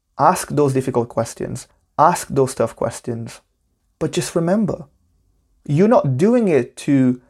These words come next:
attack the other person. You're doing it to understand the other person. You're not doing it to destroy the relationship.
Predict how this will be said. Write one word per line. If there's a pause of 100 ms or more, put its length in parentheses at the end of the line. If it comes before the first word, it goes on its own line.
(1000)
attack
the
other
person. (200)
You're
doing
it
to
understand
the
other
person. (300)
You're
not
doing
it
to
destroy
the
relationship.